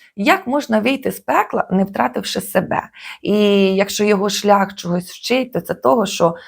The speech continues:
ніколи не пізно зупинитись та змінитись. Головне — мати бажання. Далі в нас Деніел Редкліф. Народився двадцять третього липня вісімдесят дев'ятого року в Лондоні. Його мама — кастинг-директорка, а тато — літературний агент.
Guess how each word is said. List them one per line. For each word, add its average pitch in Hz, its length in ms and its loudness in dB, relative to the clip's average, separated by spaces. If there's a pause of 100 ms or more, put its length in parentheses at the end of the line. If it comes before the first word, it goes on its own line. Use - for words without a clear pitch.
(160)
ніколи 277 440 2
не 240 160 2
пізно 233 560 -2
зупинитись 190 880 -2
та 170 320 -2
змінитись. - 680 -2
Головне — 170 760 2 (340)
мати 160 340 2
бажання. 156 600 0 (220)
Далі 240 360 2
в 311 80 -2
нас 285 160 -2
Деніел 214 420 2
Редкліф. - 640 -2
Народився 226 520 2
двадцять 214 360 0
третього 180 360 0
липня 240 320 -2
вісімдесят 175 500 -2
дев'ятого 160 480 2
року 233 320 0
в 170 60 -4
Лондоні. 156 580 0
Його 170 340 2
мама — 254 360 2 (100)
кастинг-директорка, 190 1080 0
а 147 160 4
тато — 185 320 -2
літературний 165 720 -2
агент. 156 420 -6